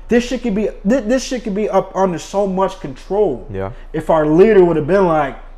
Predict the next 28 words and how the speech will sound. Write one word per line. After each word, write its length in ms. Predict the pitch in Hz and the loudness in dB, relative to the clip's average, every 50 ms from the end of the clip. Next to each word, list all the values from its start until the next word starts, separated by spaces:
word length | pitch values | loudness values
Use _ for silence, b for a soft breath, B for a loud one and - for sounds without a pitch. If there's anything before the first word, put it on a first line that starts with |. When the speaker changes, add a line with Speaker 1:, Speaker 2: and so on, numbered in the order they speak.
| - - - - - - - - - - - | -20 -20 -20 -20 -20 -20 -20 -20 -20 -4 0
Speaker 1:
"Let 160 | - 147 147 | 0 0 0
me 60 | 160 | -2
handle 320 | 147 151 160 165 143 127 110 | -4 -6 -6 -8 -8 -10 -12
it." 60 | 101 - - - - | -14 -18 -20 -14 -4
Speaker 2:
And 260 | - 131 131 131 - - - - - - - - - - | -2 0 0 0 -4 -6 -14 -20 -20 -20 -20 -20 -18 -6
'cause 160 | - 143 123 - - - - - - - - - - - - - - - - - - - - - - - | -4 -4 -4 -4 -8 -10 -16 -20 -20 -18 -18 -18 -18 -18 -18 -18 -18 -18 -18 -18 -18 -18 -18 -18 -12 -8
I'm 160 | - 127 120 110 | -6 -6 0 4
vibing 300 | 127 131 143 147 151 147 | 6 6 6 6 6 4
a 40 | |
lot 140 | 139 143 139 | 4 6 4
with 100 | 135 131 | 4 4
what 100 | 135 127 | 0 -4
you're 80 | - 117 | -6 -6
saying 320 | - - 139 135 120 113 - - - - | -4 -4 -2 -2 -4 -6 -10 -16 -16 -8
because 260 | - 135 - 147 123 | -8 -2 0 0 0
we 160 | 110 123 139 135 | 0 -2 -2 0
know 200 | 135 143 156 160 | 0 0 0 0
he 120 | 151 156 | 0 0
has 160 | 143 139 131 120 | -2 -2 0 0
that 100 | 131 117 | 0 0
ability. 340 | 107 104 123 117 113 104 101 | 0 2 2 2 2 0 0
Speaker 1:
He 120 | - 226 | -2 -2
does, 240 | 170 - - - - | -2 -2 -4 -2 2
Speaker 2:
Look 180 | 139 143 131 180 | 2 4 4 4
at 120 | 165 151 | 2 2
Speaker 1:
bro. 100 | 233 - 143 151 | 2 2 2 2
Speaker 2:
other 240 | 156 165 165 151 | 2 4 4 2
arenas 540 | 139 131 127 135 139 139 139 135 123 - - | 2 2 0 -2 -2 -2 -2 -4 -4 -8 -12